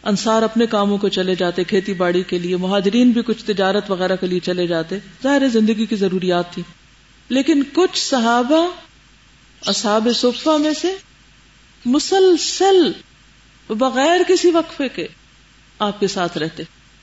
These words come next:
اور جو کچھ آپ فرماتے عام زندگی میں یا وحی سے متعلق کچھ آپ بتاتے، وہ فوراً اس کو محفوظ کر لیتے تھے۔ اسی لیے آپ دیکھیں کہ جب وحی نازل ہو چکی تو پھر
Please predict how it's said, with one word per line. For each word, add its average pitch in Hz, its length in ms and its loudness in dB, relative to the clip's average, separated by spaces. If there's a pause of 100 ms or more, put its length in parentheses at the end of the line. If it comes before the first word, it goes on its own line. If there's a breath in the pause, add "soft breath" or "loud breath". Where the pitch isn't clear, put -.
(120)
اور 294 140 -2 (140)
جو 269 200 4
کچھ 359 240 0
آپ 302 180 0
فرماتے 208 440 0 (400)
عام 220 240 2
زندگی 269 380 2
میں 330 160 -2 (400)
یا 220 200 0
وحی 202 480 2
سے 339 140 -2
متعلق 311 500 0
کچھ 311 200 -2
آپ 285 120 0
بتاتے، 277 420 0 (420)
وہ 220 140 -4
فوراً 247 320 2
اس 220 140 0
کو 320 160 -2 (200)
محفوظ 190 400 -2
کر 185 120 -4
لیتے 160 300 -4
تھے۔ - 180 -18 (960)
اسی 294 220 0
لیے 285 100 2
آپ 254 160 0
دیکھیں 214 260 -2
کہ 247 140 -6
جب 208 200 -4 (280)
وحی 208 180 -2
نازل 202 380 -2
ہو 196 140 -2
چکی 214 300 -6
تو 202 140 -6
پھر 226 220 0